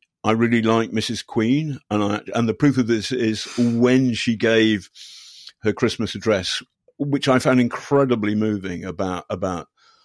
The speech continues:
um, her loss, um, and her love for Prince Philip, and when she said he was the kind of, he could sort of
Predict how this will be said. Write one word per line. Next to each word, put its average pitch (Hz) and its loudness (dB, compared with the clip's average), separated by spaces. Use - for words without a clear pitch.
um, 90 -2
her 101 -2
loss, 101 -2
um, 87 -6
and 90 -6
her 98 -4
love 104 0
for 85 -8
Prince 90 -4
Philip, 85 -4
and - -8
when 92 -10
she 101 -12
said 92 -8
he 98 -4
was 90 -12
the - -20
kind 98 -6
of, 80 -12
he 113 -4
could 107 -4
sort 107 -4
of 92 -6